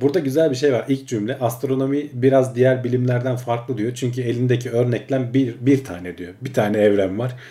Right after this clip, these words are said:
Başka örneklem yok. Sen bu işte evrendeki, e, şey, e, ne denir, karanlık maddenin veya işte karanlık enerjinin dağılımını falan vesaireyi anlamak istiyorsan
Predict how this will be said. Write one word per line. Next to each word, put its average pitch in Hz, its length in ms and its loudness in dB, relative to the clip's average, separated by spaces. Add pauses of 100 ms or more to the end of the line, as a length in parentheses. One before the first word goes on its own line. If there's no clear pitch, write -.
(220)
Başka 123 280 4
örneklem 117 500 2
yok. - 180 0 (300)
Sen 127 300 2 (280)
bu 123 100 0
işte 117 420 -4
evrendeki, 120 760 2 (440)
e, 107 580 -4
şey, 110 280 2 (180)
e, 101 420 -6
ne 104 100 -6
denir, 101 260 -6
karanlık 117 460 4
maddenin 101 520 0
veya 101 220 -2
işte - 160 -12
karanlık 107 400 0
enerjinin 104 500 -2
dağılımını 104 520 0
falan 107 260 -2
vesaireyi 107 460 0
anlamak 110 360 -2
istiyorsan 117 440 -4